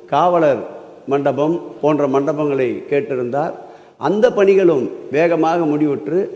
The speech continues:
ஜூலை மாதத்தில் பக்தர்களுடைய பயன்பாட்டிற்கு கொண்டு வரப்படும். அதே நேரத்தில் ராஜகோபுரங்களை மாத்திரம் புதிதாக கட்டுவதற்கு ஆணையருடைய பொதுநல நிதி பயன்படுத்துவதற்கு சட்டத்தில் இடமில்லை என்பதால்,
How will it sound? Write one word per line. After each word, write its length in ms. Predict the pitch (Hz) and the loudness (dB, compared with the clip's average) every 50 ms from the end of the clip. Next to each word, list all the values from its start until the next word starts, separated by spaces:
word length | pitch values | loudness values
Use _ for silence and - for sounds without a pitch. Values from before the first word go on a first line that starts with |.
| - - - - - - 127 | -14 -16 -18 -18 -18 -8 0
ஜூலை 320 | 139 185 226 240 247 233 208 | 4 6 6 6 6 6 4
மாதத்தில் 680 | 185 180 170 147 147 123 - 170 180 196 214 - - - - - | 4 2 0 0 -2 -2 0 0 0 0 0 -2 -6 -12 -6 -2
பக்தர்களுடைய 580 | 127 147 147 - 226 208 202 190 175 160 151 147 | 0 0 0 0 -2 0 2 2 4 4 2 2
பயன்பாட்டிற்கு 800 | 120 147 143 160 165 170 156 151 143 - 139 131 131 127 - - | 2 0 0 0 0 0 0 0 0 -2 -4 -4 -2 -4 -2 0
கொண்டு 220 | 151 151 170 185 | 0 2 4 4
வரப்படும். 580 | 185 165 151 143 - - 135 127 117 104 98 - - - - - - | 4 4 2 2 0 0 0 0 0 0 -2 -6 -10 -16 -20 -20 -14
அதே 260 | - - 135 160 185 180 | -6 -2 2 4 6 6
நேரத்தில் 440 | 165 165 151 143 131 110 - _ _ _ _ _ _ _ _ - | 6 4 2 0 -2 -4 -8 _ _ _ _ _ _ _ _ -6
ராஜகோபுரங்களை 840 | 135 135 175 214 220 214 196 185 170 165 160 165 160 156 151 151 143 139 | -2 0 2 2 2 2 2 2 2 2 2 0 0 0 0 0 -2 -2
மாத்திரம் 420 | 147 147 143 - 156 170 156 - | -2 -2 -2 -4 -4 -4 -4 -4
புதிதாக 460 | 147 156 160 165 170 165 170 165 160 | -2 -2 -2 0 0 0 -2 -2 -2
கட்டுவதற்கு 840 | - 135 - - 139 135 127 131 120 - - 151 143 127 110 95 - - - - - - _ _ _ _ _ _ _ _ _ _ _ _ _ | -4 -6 -6 -4 -4 -4 -4 -4 -6 -6 -4 -2 -2 -2 -2 -4 -8 -14 -20 -20 -20 -20 _ _ _ _ _ _ _ _ _ _ _ _ _
ஆணையருடைய 640 | - 123 151 185 202 196 185 170 156 160 156 143 117 127 | -6 -2 0 2 4 4 4 4 2 0 0 0 0 -2
பொதுநல 360 | 143 160 175 185 175 165 151 139 | 0 2 4 4 4 2 2 0
நிதி 460 | 135 139 123 127 135 123 110 95 87 - - - - - - | -2 -2 -2 -2 0 0 -2 -2 -6 -10 -14 -16 -18 -12 -4
பயன்படுத்துவதற்கு 800 | - 135 156 160 160 156 147 131 - 135 131 127 127 120 - 143 127 | -2 0 0 0 0 0 -2 -2 -4 -4 -4 -2 -4 -4 -4 -6 -4
சட்டத்தில் 560 | - 135 120 - 151 143 - 147 139 127 - | -4 -4 -4 -4 -6 -6 -4 -6 -6 -6 -6
இடமில்லை 420 | 117 123 143 143 135 127 120 117 117 | -4 -4 -4 -4 -2 -2 -4 -4 -4
என்பதால், 500 | 113 113 110 110 104 117 131 147 - | -6 -6 -8 -8 -8 -8 -8 -8 -10